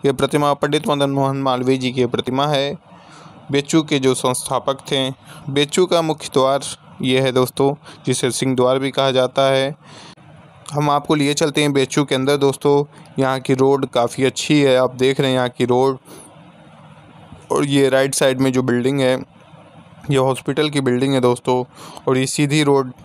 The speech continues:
जाएगी, जो आगे एक चौराहा पड़ता है, वहाँ से एक हॉस्पिटल की ओर जाएगी और एक सीधे चली जाती है हॉस्टल की ओर। ये आप देख रहे हैं, ये चौराहा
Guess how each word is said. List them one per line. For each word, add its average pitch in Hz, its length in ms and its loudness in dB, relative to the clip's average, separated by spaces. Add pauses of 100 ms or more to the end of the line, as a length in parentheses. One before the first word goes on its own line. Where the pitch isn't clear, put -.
(520)
जाएगी, 127 460 0
जो 123 300 2 (140)
आगे 127 380 2
एक 120 80 -4
चौराहा 135 500 -2
पड़ता 127 420 -2
है, 117 260 -2 (500)
वहाँ 131 260 0
से 131 200 0
एक 120 100 0 (140)
हॉस्पिटल 147 460 -2
की 143 120 -2
ओर 135 140 4
जाएगी 123 560 2 (420)
और 123 240 2
एक 127 180 2 (100)
सीधे 131 440 -2
चली 127 260 -2
जाती 123 380 0
है 120 120 4
हॉस्टल 131 440 -2
की 120 160 -4
ओर। 117 240 0 (1200)
ये 135 80 2
आप 131 100 2
देख 139 280 0
रहे 139 120 0
हैं, 139 60 -4
ये 135 80 0
चौराहा 127 600 -2